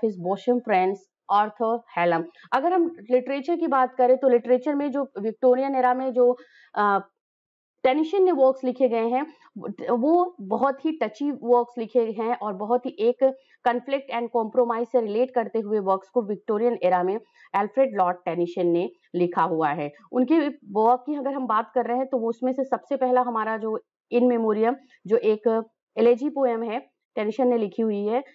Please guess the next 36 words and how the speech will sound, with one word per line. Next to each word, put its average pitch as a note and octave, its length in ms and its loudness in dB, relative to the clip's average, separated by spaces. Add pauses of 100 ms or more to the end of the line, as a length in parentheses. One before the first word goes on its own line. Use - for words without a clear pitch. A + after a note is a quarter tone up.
(180)
इसके C4+ 240 2
बारे B3+ 240 4
में B3 120 -6
हमने A3 220 -6
यहाँ A3 200 -8
पे A3+ 100 -6
बात G3 240 0
की A#3+ 160 -6
कि B3 120 -6
उनके G#3+ 220 -4
फ्रेंड G3+ 360 -4
के A3 240 -2
मेमोरी G3 500 0
में A3 220 0
उन्होंने F#3+ 360 0
अपने G3 220 0
वर्क्स F#3+ 320 0
को A3 100 -2
लिखा F#3 300 0
था। A3 220 -10 (500)
उनका D4 560 0
इंपॉर्टेंट B3 500 0
वर्क C#4 220 -4
टिम्बकटू B3 500 -2
है C4 320 2
अगर G#3 220 -4
बात F#3+ 340 0
करते G3+ 240 -8
हैं A3 80 -6
अदर G#3 260 -4
वर्क्स G3+ 320 -6
की, A3+ 180 -8 (360)
और A3 180 -2
इसके C4 240 -4
साथ-साथ C#4+ 420 -2
की C4 480 -6